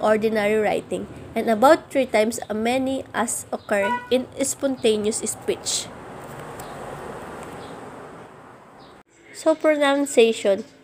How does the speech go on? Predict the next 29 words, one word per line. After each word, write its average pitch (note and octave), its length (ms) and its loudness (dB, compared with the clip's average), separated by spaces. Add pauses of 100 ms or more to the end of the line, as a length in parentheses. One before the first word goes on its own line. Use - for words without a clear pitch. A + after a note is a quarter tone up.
(120)
we C4 100 4
have D4+ 220 4
a D#4+ 60 4
different C4+ 460 4
pronunciation A3+ 920 4
depends A3+ 480 6
on G#3 200 4
the G3+ 80 4
place. - 420 2 (480)
The A3+ 140 6
commonly D#4 440 8
language B3+ 580 6
that A3 200 0
we A3+ 100 2
use G#3 300 2
is - 220 2
English. C4 560 0 (420)
Pronunciation C#4 760 8
of A3 260 4
English A3 640 2 (520)
or A#3+ 200 10
American G#3 680 4 (300)
are B3+ 100 8
different A#3 500 4
from A3 200 4
the A3 160 6
English A3 480 2
U G#3 180 2
K. - 220 0